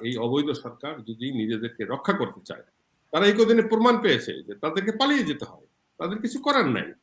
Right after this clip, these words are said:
এই জাতি সামগ্রিকভাবে যদি আবার ঘুরে দাঁড়ায়, তাহলে এই সরকারের একদম ন্যূনতম গ্রাম পর্যায় পর্যন্ত একটা লোককে খুঁজে পাওয়া যাবে না, সেটা সরকারের, রাষ্ট্রের লোক হোক আর সরকারি দলের লোক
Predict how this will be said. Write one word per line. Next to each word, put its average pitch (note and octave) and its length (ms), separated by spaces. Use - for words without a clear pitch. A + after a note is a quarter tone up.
এই A#2+ 100
জাতি A#2 200
সামগ্রিকভাবে G3 840
যদি A2+ 160
আবার D3+ 600
ঘুরে C#3 260
দাঁড়ায়, G#2+ 340
তাহলে B2+ 280
এই G2+ 80
সরকারের B2+ 520
একদম C#3+ 380
ন্যূনতম G3+ 560
গ্রাম F#3 220
পর্যায় D#3 340
পর্যন্ত B2 280
একটা - 240
লোককে G2+ 340
খুঁজে F#2+ 260
পাওয়া E2 200
যাবে D2 200
না, - 60
সেটা G#2+ 200
সরকারের, G2+ 440
রাষ্ট্রের D#3+ 460
লোক G3+ 180
হোক A#3 120
আর F#2+ 80
সরকারি G2+ 360
দলের D3+ 320
লোক - 120